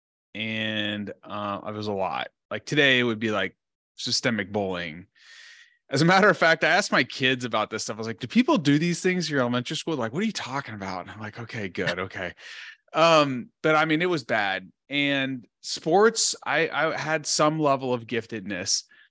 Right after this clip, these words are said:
and sports was an outlet for me. And I just loved to compete because it was a way for me to break out of the shell that people saw me as,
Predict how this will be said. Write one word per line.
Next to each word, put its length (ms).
and 140
sports 460
was 140
an 160
outlet 380
for 160
me. 240
And 120
I 80
just 220
loved 300
to 80
compete 600
because 320
it 60
was 140
a 40
way 280
for 180
me 240
to 140
break 360
out 160
of 180
the 300
shell 440
that 120
people 280
saw 360
me 160
as, 380